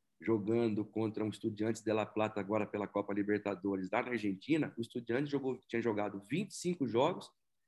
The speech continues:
tinha ganho vinte e três e empatado dois. E só perdeu pro Atlético Paranaense.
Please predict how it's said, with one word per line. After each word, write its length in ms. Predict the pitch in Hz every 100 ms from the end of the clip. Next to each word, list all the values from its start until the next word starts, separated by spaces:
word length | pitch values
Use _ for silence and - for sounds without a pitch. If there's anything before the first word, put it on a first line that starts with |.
| _
tinha 180 | - 135
ganho 340 | 117 139 156
vinte 300 | 123 175 -
e 40 | -
três 400 | - 135 180 180
e 60 | 202
empatado 460 | 190 175 151 254
dois. 460 | 190 143 - - - _ _ _ _ _ _ _ _ -
E 60 |
só 160 | - 143
perdeu 320 | 156 143 151
pro 80 | 175
Atlético 340 | 180 180 -
Paranaense. 600 | 196 208 208 139 160 -